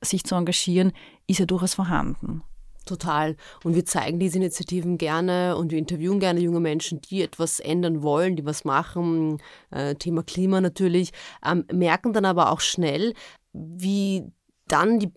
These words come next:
Speaker 2: diese Beiträge beispielsweise in an-, also in a-, bei uns ganz anders kommentiert werden als in anderen Medien, ja. Also da, da gibt's gar nicht so sehr diesen Hass auf diese jungen Menschen, sondern mehr Verständnis. Also da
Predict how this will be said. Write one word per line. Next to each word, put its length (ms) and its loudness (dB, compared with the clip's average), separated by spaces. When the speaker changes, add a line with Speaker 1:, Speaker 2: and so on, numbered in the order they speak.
Speaker 2:
diese 180 4
Beiträge 640 0
beispielsweise 580 -2
in 60 0
an-, 260 0
also 160 0
in 80 -4
a-, 120 -4
bei 100 -2
uns 260 4
ganz 180 -2
anders 280 -2
kommentiert 460 -2
werden 120 0
als 160 0
in 80 -6
anderen 420 2
Medien, 480 -2
ja. 280 -2
Also 300 -2
da, 100 -2
da 160 -4
gibt's 240 -4
gar 140 4
nicht 160 0
so 100 -4
sehr 100 2
diesen 360 -2
Hass 300 2
auf 80 -4
diese 200 -2
jungen 320 2
Menschen, 340 -2
sondern 320 0
mehr 140 2
Verständnis. 920 -2
Also 180 -2
da 400 6